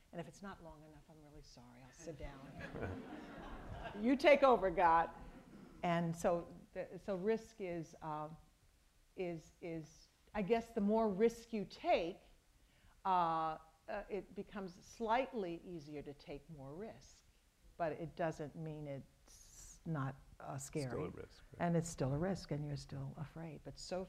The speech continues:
Speaker 1: far, every affirmation. For a woman to, and again, this, I still haven't figured this out. What do you do when, when you feel strongly that you can go to somebody else and say, "You've been called by God"? Who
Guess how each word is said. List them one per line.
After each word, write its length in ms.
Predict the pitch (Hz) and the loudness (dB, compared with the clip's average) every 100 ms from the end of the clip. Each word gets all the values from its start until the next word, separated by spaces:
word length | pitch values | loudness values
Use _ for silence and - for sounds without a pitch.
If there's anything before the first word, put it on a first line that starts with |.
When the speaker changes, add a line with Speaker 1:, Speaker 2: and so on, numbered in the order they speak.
| - | -6
Speaker 1:
far, 320 | 269 170 156 - - - _ - | -6 -6 -8 -12 -20 -20 _ -10
every 500 | 175 156 160 165 175 - - - | -8 -6 -6 -8 -8 -14 -20 -12
affirmation. 760 | 127 135 151 156 160 214 - - - - - | -12 -10 -12 -10 -6 -6 -8 -12 -18 -20 -2
For 160 | 262 226 | 2 2
a 80 | 208 | 2
woman 420 | 202 240 359 269 | 0 0 0 0
to, 200 | 202 - | -2 -4
and 120 | 233 226 | -4 -4
again, 480 | 247 226 349 254 180 - - 196 | -6 -4 -2 -2 -2 -10 -16 -8
this, 200 | 247 349 - | -4 -4 -2
I 100 | 285 | -2
still 240 | 294 370 370 | 0 2 4
haven't 220 | 370 339 | 2 2
figured 240 | 359 311 | 2 4
this 180 | 294 294 | 2 4
out. 260 | 320 226 190 | 6 6 4
What 340 | 196 294 - - | 6 6 4 0
do 60 | |
you 200 | 302 269 | 0 0
do 460 | 220 254 285 190 170 - - - | -2 0 2 2 0 -6 -20 -12
when, 200 | 214 214 208 | -4 -2 -2
when 240 | - 214 208 | -2 0 4
you 220 | 269 359 | 6 4
feel 260 | - 277 226 | 6 4 4
strongly 440 | - 233 214 196 | 2 2 4 4
that 140 | 180 | 2
you 140 | 196 320 | 4 4
can 160 | 269 202 | 6 6
go 140 | 202 | 6
to 80 | 175 | 6
somebody 460 | - 277 285 240 | 6 10 12 12
else 160 | 196 190 | 10 8
and 100 | 185 | 6
say, 100 | 202 | 8
"You've 260 | 185 214 190 | 10 12 12
been 140 | 190 | 12
called 280 | 180 196 170 | 12 12 12
by 140 | 165 160 | 12 12
God"? 400 | 170 151 113 - - - - - - | 12 12 10 2 -8 -18 -18 -2 6
Who 320 | 440 523 | 8 8